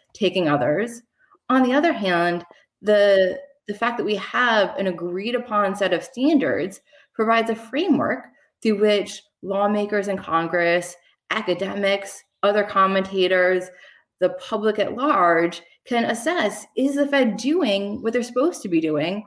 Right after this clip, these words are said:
or are they not doing it? So we wanna have a set of principles that say,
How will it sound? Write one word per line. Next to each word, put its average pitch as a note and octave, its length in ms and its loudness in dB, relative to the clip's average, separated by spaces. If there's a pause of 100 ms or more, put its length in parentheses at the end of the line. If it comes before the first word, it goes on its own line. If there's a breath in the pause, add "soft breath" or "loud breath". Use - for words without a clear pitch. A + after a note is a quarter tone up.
(200 loud breath)
or A#3+ 160 2
are A#3 100 2
they A#3+ 140 0
not A#3 300 0
doing C#3+ 220 -2
it? - 180 -12
So G#3+ 120 -4
we G#3+ 60 2
wanna B3+ 300 -2
have A3 340 -2
a G#3 60 -4
set A3 180 -4
of A3 140 -8
principles F3+ 520 -6
that E3+ 120 -10
say, E3 300 -2